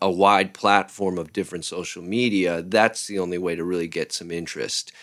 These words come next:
And then once you've hooked them in and they've had a good time at the event, they enjoyed the live, um,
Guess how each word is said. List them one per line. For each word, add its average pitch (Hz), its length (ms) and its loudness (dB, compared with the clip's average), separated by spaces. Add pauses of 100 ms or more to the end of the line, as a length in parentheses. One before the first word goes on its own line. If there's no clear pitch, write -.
(140)
And 110 140 0
then 160 240 6
once 185 260 6
you've 208 140 -8
hooked 196 220 -2
them 120 180 0
in 156 300 8
and 120 120 4
they've 113 140 2
had 104 160 2
a 104 60 -2
good 101 260 -4
time 98 300 0
at 85 140 -6
the 82 120 -10
event, 113 420 2
they 95 140 0
enjoyed 90 320 -2
the 85 80 -6
live, 85 480 -2 (400)
um, 87 460 -2